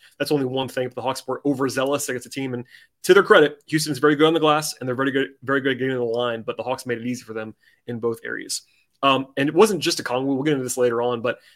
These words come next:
you know, Okongwu was a bad defensive rebounder. That's definitely the case. Um, but the Hawks just didn't do anything on the glass. It wasn't, you know, it's easy to kind of point to this, and I do, I do it sometimes too. Like, Okongwu versus Capela is a huge gap there. That's not all of it. <laughs> There was a, a lot of,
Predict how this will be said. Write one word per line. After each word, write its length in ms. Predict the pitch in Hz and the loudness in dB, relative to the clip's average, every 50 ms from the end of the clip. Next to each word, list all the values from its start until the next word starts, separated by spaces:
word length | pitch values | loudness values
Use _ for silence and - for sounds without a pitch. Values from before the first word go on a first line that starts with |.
| _ - | _ 0
you 80 | 156 | 0
know, 40 | 147 | 4
Okongwu 160 | 196 214 220 | 4 4 6
was 120 | 220 180 160 | 4 2 4
a 40 | |
bad 120 | 151 151 151 | 4 4 4
defensive 260 | 147 147 147 147 135 | 4 2 -4 -4 -4
rebounder. 340 | 139 135 131 131 135 131 - - | -2 -2 0 -2 -2 -4 -4 -4
That's 160 | 131 135 - | -4 -4 -2
definitely 280 | - 139 - 139 127 | -2 -2 -2 -2 -6
the 100 | 123 120 | -4 -4
case. 260 | 120 117 113 - - - - _ _ _ _ - | -4 -2 -2 -6 -8 -8 -12 _ _ _ _ -4
Um, 240 | 127 131 123 120 123 | -2 -2 -2 -2 -2
but 100 | 131 151 | -4 -2
the 60 | 156 | 0
Hawks 240 | 151 180 196 190 - | 2 2 4 2 2
just 220 | - 151 151 - - | -2 -4 -6 -6 -6
didn't 240 | 135 135 131 123 | -6 -6 -6 -8
do 320 | 127 131 127 123 123 123 123 _ _ _ _ _ _ _ _ _ - | -8 -8 -6 -6 -6 -8 -10 _ _ _ _ _ _ _ _ _ -4
anything 360 | 143 135 123 - - 110 113 | -2 -2 -2 -2 -6 -8 -8
on 100 | 107 107 | -8 -12
the 60 | 104 | -12
glass. 340 | - - - - - - - _ _ _ _ _ - | -14 -16 -12 -8 -8 -8 -8 _ _ _ _ _ -6
It 40 | |
wasn't, 300 | 123 131 147 135 139 - - _ _ _ _ _ _ _ _ _ - - | 2 2 2 2 0 -6 -10 _ _ _ _ _ _ _ _ _ -8 -4
you 80 | 156 131 | -2 -2
know, 120 | 117 110 - | -2 -2 -4
it's 140 | 143 143 - | -8 -6 -4
easy 180 | 165 165 165 151 | -2 0 0 2
to 20 | |
kind 140 | 147 151 147 | 2 2 0
of 60 | 143 | 0
point 200 | - 147 147 147 | 2 0 0 2
to 60 | - 143 | 0 0
this, 220 | 139 143 139 - | 2 2 2 2
and 80 | 135 127 | 0 0
I 40 | |
do, 140 | 127 135 135 | 0 0 0
I 80 | - 127 | 0 0
do 80 | 135 | 0
it 40 | 143 | 0
sometimes 280 | 139 131 120 127 123 - | -2 -2 -6 -6 -6 -4
too. 160 | - 135 127 | -4 -2 0
Like, 160 | 120 117 117 - | 0 -2 -2 -4
Okongwu 280 | - - 214 208 202 | -2 0 0 2 2
versus 180 | 165 151 - - | 2 2 0 -2
Capela 360 | - 131 - 135 135 131 127 | -6 -4 -4 -2 0 0 0
is 100 | 123 120 | -2 -4
a 40 | 120 | -6
huge 460 | 107 - - 139 139 139 139 131 131 | -8 -10 -8 -6 -2 0 0 -2 0
gap 260 | - 127 123 131 - - | 0 0 0 0 0 0
there. 260 | 143 147 151 151 151 - _ _ _ _ - | 2 2 2 0 -2 -12 _ _ _ _ -2
That's 160 | 151 151 156 | -2 0 0
not 120 | 151 - - | 0 -2 -2
all 220 | 120 110 110 - | -6 -8 -8 -10
of 40 | _ | _
it. 320 | - - - - 226 - 160 151 - | -14 -12 -6 -6 -6 -6 -6 -18 -18
<laughs> 120 | _ _ - | _ _ 0
There 160 | 139 143 139 | 2 2 4
was 220 | 135 135 123 131 | 4 2 2 2
a, 220 | 131 123 120 120 - | 0 0 0 -2 -2
a 60 | - 127 | -2 0
lot 180 | 131 135 131 | 2 2 2
of, 120 | 127 117 | 0 -2